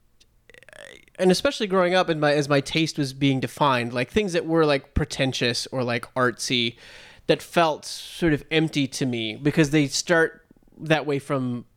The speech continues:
from the jump. It's sort of like, well, I'm, we're already in this space. And if, if this show was entirely just poems <laughs> and shots of mountains and sunflowers,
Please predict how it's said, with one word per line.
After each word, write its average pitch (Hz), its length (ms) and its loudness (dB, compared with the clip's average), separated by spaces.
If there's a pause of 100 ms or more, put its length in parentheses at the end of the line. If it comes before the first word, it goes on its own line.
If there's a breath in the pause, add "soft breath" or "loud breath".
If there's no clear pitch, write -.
(280)
from 117 240 -2
the 113 80 -4
jump. 107 440 -8
It's 131 140 -4
sort 123 120 0
of 113 120 -6
like, 117 160 0
well, 151 120 4
I'm, 165 160 0
we're 180 160 2
already 175 360 2
in 131 100 -2
this 123 140 -4
space. - 420 -8
And 160 120 2
if, 156 120 -4
if 160 200 -2
this 196 160 2
show 202 200 2
was 180 160 2
entirely 160 560 -6
just - 280 -12 (680 soft breath)
poems 151 520 -2
<laughs> - 20 -10
and 170 320 0
shots 147 340 0
of 139 120 -8
mountains 135 360 -4
and 131 100 -4
sunflowers, 123 880 0